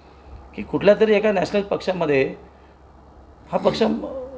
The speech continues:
समाविष्ट करून घ्यावा किंवा त्यांनी स-, त्या पक्षात जावं असं निश्चित आहे. कारण शेका पक्षाचं आता खाली का असं उरलेलं नाही आहे. आता देवा विस्तार जसा फडफड करतो अशी ते जयंत पाटलाची परिस्थिती आहे.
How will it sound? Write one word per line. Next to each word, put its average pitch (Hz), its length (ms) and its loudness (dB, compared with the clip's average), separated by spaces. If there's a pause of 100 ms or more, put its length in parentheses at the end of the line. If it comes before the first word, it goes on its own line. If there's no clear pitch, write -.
(1300)
समाविष्ट 175 360 2
करून 180 200 -2
घ्यावा 147 380 4
किंवा - 440 -6
त्यांनी 156 220 -4
स-, - 100 -14 (100)
त्या 151 80 -2
पक्षात 151 280 -4
जावं 143 380 4 (540)
असं 165 240 -2
निश्चित 151 220 -2
आहे. 190 60 2
कारण 196 120 2
शेका 170 260 2
पक्षाचं 190 400 0
आता 202 200 2 (100)
खाली 175 180 2
का 180 120 4
असं 180 180 0
उरलेलं 151 240 0
नाही 127 200 2
आहे. 104 100 0 (720)
आता 196 580 4 (180)
देवा 151 260 4
विस्तार 175 320 0
जसा 185 160 0
फडफड 156 340 2
करतो 143 280 0
अशी 131 180 -2
ते 165 140 -2
जयंत 151 200 2
पाटलाची 156 200 0
परिस्थिती 143 380 -2
आहे. 110 120 2